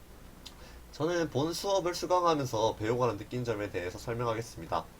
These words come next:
저는 평소 자율주행 자동차에 관심이 있었습니다. 자율주행 자동차와 관련해서 관련 정보를 찾던 중 인공지능을 이-, 이해하기 위한 수학적 배경이 좀 부족하다는 것을 깨닫고, 인공지능을 위한 수학 과목을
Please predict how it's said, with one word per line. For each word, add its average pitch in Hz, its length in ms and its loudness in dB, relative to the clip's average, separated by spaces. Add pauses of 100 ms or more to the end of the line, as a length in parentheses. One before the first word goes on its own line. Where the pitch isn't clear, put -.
(380)
저는 110 280 -2
평소 190 480 -2 (180)
자율주행 175 580 2
자동차에 117 640 0
관심이 107 360 -2
있었습니다. 95 560 0 (680)
자율주행 170 600 4
자동차와 135 460 4
관련해서 104 800 2 (140)
관련 110 280 0
정보를 113 360 0
찾던 127 360 -2
중 185 200 -2 (220)
인공지능을 156 640 0
이-, 101 220 -4
이해하기 110 540 2
위한 90 260 0 (100)
수학적 - 480 -4 (400)
배경이 107 460 -4
좀 90 140 -8
부족하다는 107 680 -2 (120)
것을 98 260 -6
깨닫고, 95 540 -2 (440)
인공지능을 160 720 4
위한 104 180 2
수학 117 260 4
과목을 104 480 2